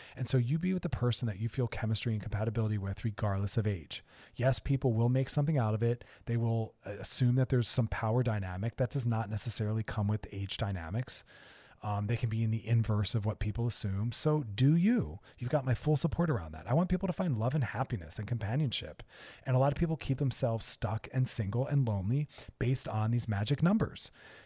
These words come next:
And sometimes it's ageism. They don't wanna have it applied to them. They don't want to encounter it, so they only date within their age. Hey, you get to decide what you do. But I say people should be wide open if you're really looking for what you're looking for. And if the more you limit yourself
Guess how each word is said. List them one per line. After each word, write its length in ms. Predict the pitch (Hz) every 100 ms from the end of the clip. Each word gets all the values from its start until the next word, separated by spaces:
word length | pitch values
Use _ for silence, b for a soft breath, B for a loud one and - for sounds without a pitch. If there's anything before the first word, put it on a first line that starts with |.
| B
And 120 | 135 123
sometimes 300 | 190 247 175
it's 140 | - -
ageism. 580 | 202 240 131 98 - -
They 140 | 120
don't 120 | 156
wanna 180 | 156 156
have 120 | 156
it 60 | 160
applied 320 | - 151 151
to 80 | 151
them. 260 | 156 156
They 120 | 113 104
don't 120 | 123
want 120 | 131
to 60 | 127
encounter 460 | 117 113 131 147
it, 120 | 147
so 180 | - 113
they 60 | 107
only 260 | 95 120
date 180 | 117 127
within 180 | 120 131
their 120 | 127
age. 320 | 131 143 - 98
Hey, 220 | 147 175
you 180 | 98 160
get 140 | 226
to 60 | 202
decide 240 | - 127
what 120 | 120
you 100 | 107
do. 360 | 101 156 95 95 B B B
But 300 | - 165 - _ b b
I 100 | 127
say 220 | 143 190 180
people 260 | 160 147
should 140 | 123 110
be 80 |
wide 320 | 98 101 139 165
open 320 | 147 151 139
if 100 | 104
you're 100 | 110
really 280 | 101 120 120
looking 300 | 113 120 110
for 120 | 117
what 100 | 104
you're 120 | 107
looking 240 | 107 107
for. 260 | 98 - 95
And 100 | 92
if 80 | 92
the 80 | 107
more 240 | 110 139
you 120 | 202
limit 200 | 165 165
yourself 460 | 139 - 139 139